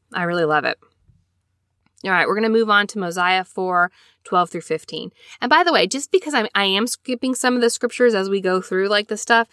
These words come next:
if I skip something, you know, just know it's just something that didn't stand out to me to talk to you guys about. It doesn't mean that it's bad or worthless or whatever. It's, it's just,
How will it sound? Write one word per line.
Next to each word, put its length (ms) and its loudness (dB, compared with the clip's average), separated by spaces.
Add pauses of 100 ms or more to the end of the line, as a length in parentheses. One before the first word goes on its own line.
(520)
if 180 -6
I 80 2
skip 320 -4
something, 680 0 (220)
you 120 -2
know, 140 0
just 260 -6
know 180 6
it's 160 4
just 160 -4
something 220 0
that 180 -2
didn't 240 -4
stand 240 -6
out 160 -6
to 80 -12
me 100 -4
to 60 -8
talk 240 -6
to 100 -10
you 60 -6
guys 220 -8
about. 300 -2
It 100 -10
doesn't 220 0
mean 100 2
that 120 2
it's 80 -8
bad 300 4
or 100 2
worthless 420 -2
or 100 0
whatever. 360 0
It's, 380 -6
it's 180 -4
just, 240 -4